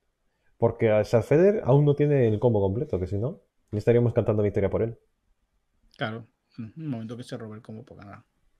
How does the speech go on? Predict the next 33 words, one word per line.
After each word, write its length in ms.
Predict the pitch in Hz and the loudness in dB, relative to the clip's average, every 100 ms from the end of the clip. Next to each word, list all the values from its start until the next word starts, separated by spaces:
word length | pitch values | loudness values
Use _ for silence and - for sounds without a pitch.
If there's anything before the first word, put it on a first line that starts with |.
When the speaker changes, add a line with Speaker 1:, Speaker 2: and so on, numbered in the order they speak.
| _ _ _ _ _ _ _ _ - - - | _ _ _ _ _ _ _ _ -20 -10 -2
Speaker 1:
Que 60 | |
bueno, 280 | 104 120 104 - | 0 2 0 0
al 200 | 101 101 | 0 2
ritmo 340 | 113 117 117 | 2 2 2
que 80 | 120 | 4
va 220 | 117 113 | 6 4
Esia, 600 | - 117 - 127 135 147 - - _ _ | 4 0 0 0 -2 -4 -12 -20 _ _
incluso 500 | - 120 113 113 113 120 | -2 0 2 2 2 2
sin 160 | 127 | 2
robárselo 420 | 107 101 98 104 95 | 4 2 2 0 -2
en 60 | |
el 40 | 95 | 0
Speaker 2:
Sí, 60 | |
Speaker 1:
orden 120 | 101 98 90 | 2 2 2
que 60 | |
Speaker 2:
sí, 40 | 92 | 2
Speaker 1:
toca. 280 | 123 131 | 2 0
Speaker 2:
sí, 120 | 117 - | -4 -12
sí, 120 | - | -14
le 160 | 113 117 | -4 -2
va 80 | |
a 40 | 110 | -2
dar 140 | 143 | -6
tiempo, 260 | 131 120 - | -10 -12 -14
creo 180 | - 104 | -20 -20
yo, 180 | 104 107 | -18 -20
¿eh? 160 | 113 214 _ _ | -20 -20 _ _
Speaker 1:
Sí, 80 | 190 | -10
Speaker 2:
De 80 | 104 | -6
Speaker 1:
sí. 160 | 131 | -6
Speaker 2:
robarse 340 | 117 113 110 104 | -8 -14 -20 -20
el 100 | - | -20
combo. 340 | 117 110 120 | -20 -20 -20